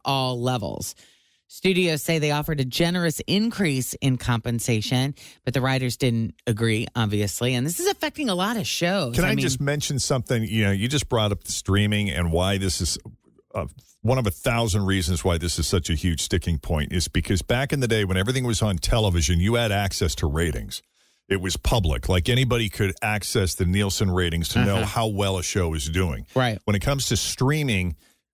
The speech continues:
Speaker 2: the streaming companies keep the streaming download numbers really close to the vest.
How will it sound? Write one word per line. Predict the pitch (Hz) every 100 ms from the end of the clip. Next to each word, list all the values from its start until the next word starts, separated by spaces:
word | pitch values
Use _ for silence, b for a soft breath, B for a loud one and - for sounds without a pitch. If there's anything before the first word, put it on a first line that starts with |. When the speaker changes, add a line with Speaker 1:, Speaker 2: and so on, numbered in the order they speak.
| _ _ 95
Speaker 2:
the | 107 104 104
streaming | 95 - 170 160 120
companies | - 175 165 113 92 85
keep | - 135 117 -
the | 104
streaming | - - 131 139 143 135 113 92 -
download | 123 127 156 160 165 156
numbers | 165 165 165 160 - - _ _ -
really | 101 151 147
close | 123 135 123
to | -
the | 98
vest. | 95 131 71